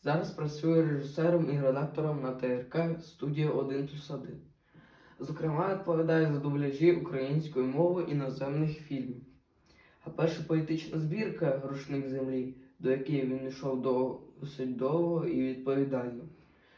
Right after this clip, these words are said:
засвідчила про зрілість його непересічного таланту. Це найвідоміша збірка поезії Станіслава Чернилевського. Поет був учасником Революції Гідності, на якій він отримав три кульові поранення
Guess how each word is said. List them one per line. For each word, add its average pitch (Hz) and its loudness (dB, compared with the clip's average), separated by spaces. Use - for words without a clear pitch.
засвідчила 170 0
про 165 2
зрілість 165 2
його 151 2
непересічного 160 0
таланту. 143 -2
Це 165 4
найвідоміша 151 4
збірка 165 2
поезії 156 6
Станіслава 147 -2
Чернилевського. 147 -4
Поет 180 2
був 196 4
учасником 180 0
Революції 160 4
Гідності, 135 0
на 147 -4
якій 160 0
він 160 0
отримав 156 0
три 165 0
кульові 156 0
поранення 143 -2